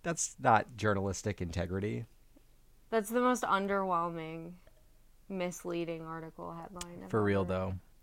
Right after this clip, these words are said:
Speaker 1: I wanna, I wanna see a laser on Justin's chest, burning it off his skin. Come on, Daily Mail.
Speaker 2: That would hurt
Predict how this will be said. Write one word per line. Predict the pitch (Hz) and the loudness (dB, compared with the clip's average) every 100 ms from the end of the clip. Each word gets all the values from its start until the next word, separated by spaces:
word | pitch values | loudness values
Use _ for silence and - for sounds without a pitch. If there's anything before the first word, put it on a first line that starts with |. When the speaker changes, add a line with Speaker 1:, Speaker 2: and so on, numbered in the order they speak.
| - - - - - - - | -20 -20 -20 -20 -20 -20 -4
Speaker 1:
I | 107 123 | 2 6
wanna, | 143 147 - | 8 8 8
I | 117 135 | 10 12
wanna | 143 156 156 | 12 12 12
see | - 131 117 | 8 4 6
a | 120 | 6
laser | 107 107 117 104 92 | 6 6 6 4 2
on | 90 95 | 2 0
Justin's | 90 104 - 131 123 | 0 -2 0 -2 -2
chest, | - 104 90 - - - - - - - | 2 4 4 0 -4 -8 -20 -18 -14 6
burning | 123 120 131 131 | 10 10 10 8
it | 123 | 6
off | 113 107 107 | 6 6 4
his | 104 | -2
skin. | - - 101 95 95 104 | -6 -2 -2 -2 -6 -6
Come | - | 2
on, | 113 | 2
Daily | 90 90 92 | 2 -2 -4
Mail. | 92 98 - - - - - - - - - - | -6 -8 -14 -20 -20 -20 -20 -20 -20 -20 -20 -10
Speaker 2:
That | 254 311 | -4 -2
would | 269 | -4
hurt | 202 254 247 | -6 -8 -8